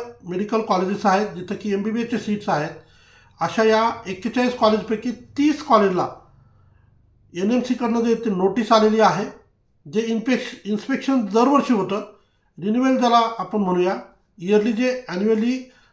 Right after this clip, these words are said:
जे रिन-, रिन्युअल होतं परमिशनचं सीटच्या संदर्भाने, तर ते परमिशन देत असताना तिथल्या काही बाबी चेक केल्या जातात, जसं की प्राध्यापक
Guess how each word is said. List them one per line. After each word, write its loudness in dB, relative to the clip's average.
जे 0
रिन-, -2
रिन्युअल 4
होतं 0
परमिशनचं 0
सीटच्या -4
संदर्भाने, -2
तर -4
ते -2
परमिशन 0
देत 0
असताना 0
तिथल्या -2
काही 2
बाबी 0
चेक -6
केल्या -2
जातात, -4
जसं -8
की -12
प्राध्यापक -2